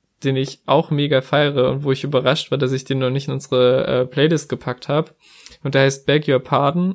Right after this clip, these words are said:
und der ist, es ist eigentlich eher ein Song von Maxo Cream als von Greedo, aber, ähm, der Typ reißt komplett ab, ab auf diesem heftigen Beat von Kenny und es ist eine sehr schnelle, kurze, catchy Nummer,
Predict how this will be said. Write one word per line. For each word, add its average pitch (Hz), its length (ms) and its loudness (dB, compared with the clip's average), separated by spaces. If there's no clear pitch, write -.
und 139 280 -4
der 127 200 4
ist, - 480 -4
es 147 160 -4
ist 139 60 -4
eigentlich 165 380 -2
eher 147 240 0
ein 151 140 2
Song 151 240 0
von 131 300 -4
Maxo 135 260 0
Cream 170 240 0
als 131 180 -2
von 135 140 -4
Greedo, 165 640 0
aber, 131 580 2
ähm, 139 320 2
der 131 180 2
Typ 180 260 -4
reißt 139 240 0
komplett 151 320 -2
ab, 151 320 0
ab - 360 -4
auf 143 160 -2
diesem 139 280 -2
heftigen 151 460 0
Beat 156 180 -4
von 139 220 -4
Kenny 151 300 0
und 139 80 -2
es 143 60 -8
ist 139 160 -6
eine 139 100 -2
sehr 143 380 0
schnelle, 147 640 0
kurze, 143 640 0
catchy 156 480 -2
Nummer, 156 540 0